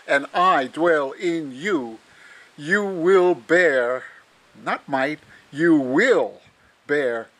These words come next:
much fruit. Well, isn't that absolutely magnificent? It seems that Moses knew a little bit about that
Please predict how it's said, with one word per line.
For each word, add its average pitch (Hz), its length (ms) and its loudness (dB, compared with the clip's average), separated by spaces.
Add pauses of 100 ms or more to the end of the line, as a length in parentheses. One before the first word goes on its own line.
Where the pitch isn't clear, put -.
(380)
much 143 440 -4
fruit. - 480 -8 (1000)
Well, 151 260 0
isn't 151 320 0
that 131 280 0
absolutely 151 640 -8
magnificent? 127 800 -14 (640)
It 175 160 0
seems 233 440 -2
that 165 220 0
Moses 156 800 -4 (300)
knew 220 260 2
a 220 80 4
little 202 180 2
bit 185 220 0
about 202 520 -6
that 120 300 -6